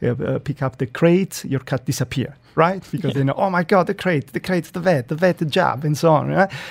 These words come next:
Speaker 1: So, uh, it's important that the cat has, uh, a different relation with the crate, okay? So try to use the crate in, uh, in an environment in your house, uh, where the cat can hide. They can find also almost like a safe, uh, safe space to stay, you know,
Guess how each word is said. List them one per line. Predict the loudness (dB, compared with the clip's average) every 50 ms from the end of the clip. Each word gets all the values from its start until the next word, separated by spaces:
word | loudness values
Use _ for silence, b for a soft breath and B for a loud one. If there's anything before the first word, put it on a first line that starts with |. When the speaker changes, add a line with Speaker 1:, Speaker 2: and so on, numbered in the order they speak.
| B B
Speaker 1:
So, | B 2 4 6 6 6 4 2 2
uh, | 0 2 2 2
it's | 2 2
important | 0 2 2 0 0 0 -2 -4 -4
that | -4 -6
the | -8
cat | -6 -2 0 0 0 0 -2 -2
has, | 0 0 0 0 -2 -2
uh, | -4 -2 -2 -2 -4 -2
a |
different | -2 -2 -2 -2 -2 -2 -2 -2 0
relation | 0 2 2 2 2 0 -2 -4 -4 -6 -6
with | -8 -10
the | -14 -12
crate, | -8 -6 -6 -6 -6 -8 -10 -10 -12
okay? | -8 -4 -2 -2 -2 -2
So | -2 -4 -6
try | -4 -2 -2 -2 -2
to | -2 -4
use | -6 -4 -6 -6
the | -8 -8
crate | -6 -4 -4 -4 -4 -4 -4
in, | -6 -4 -4 -4
uh, | -6 -8 B B B B B -4
in | -2 -2
an | -2 -2 -2 -2
environment | 0 0 0 0 -2 -2 -2 -2 -2 -2 -4 -4 -4
in | -6
your | -4 -4 -4 -4
house, | -4 -2 -2 -2 -4 -4 -4 -4
uh, | -2 -2
where | -2 -2 -4
the | -4 -6
cat | -6 -8 -10 -8 -8
can | -6 -4 -4 -4
hide. | -4 -4 -2 0 0 0 0 -2
They | -4 -4
can | -2 -4 -4
find | -4 -2 -4 -2 -2 -2
also | -2 -4 -4 -4 -4 -4 -4 -6 B B B B B -2
almost | 0 0 0 0 0
like | -2 -2 -2
a | -4
safe, | -6 -4 -2 -2 0 0 0 -2 -6 -10 -8 -6
uh, | -4 -2 -2 -4 -6
safe | -8 -6 -4 -4 -4 -4 -8 -16
space | -20 -18 -10 -4 -2 -2 -2 -2 -4 -6
to | -8 -8
stay, | -8 -8 -6 -2 -2 0 0 -2 -4 -4
you | -6 -6
know, | -4 -4